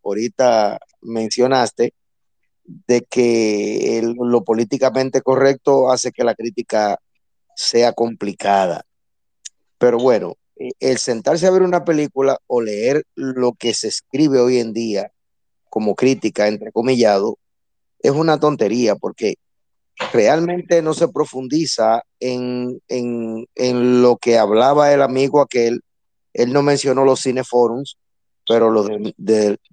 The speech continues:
parece que él es de mi generación o cercano, íbamos a los cineforums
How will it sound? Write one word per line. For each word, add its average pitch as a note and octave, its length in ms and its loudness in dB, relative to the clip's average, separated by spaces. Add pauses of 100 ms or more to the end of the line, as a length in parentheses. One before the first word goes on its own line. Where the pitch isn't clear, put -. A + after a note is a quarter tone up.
(160)
parece A#2 400 2
que B2 100 0
él A#2+ 80 2
es A#2+ 100 4
de A#2+ 120 -4
mi A2+ 180 -6
generación A#2+ 760 0 (100)
o F#2 240 -6
cercano, A#2 560 -8 (500)
íbamos D3 400 2
a - 20 4
los A#2 140 2
cineforums G#2 680 -6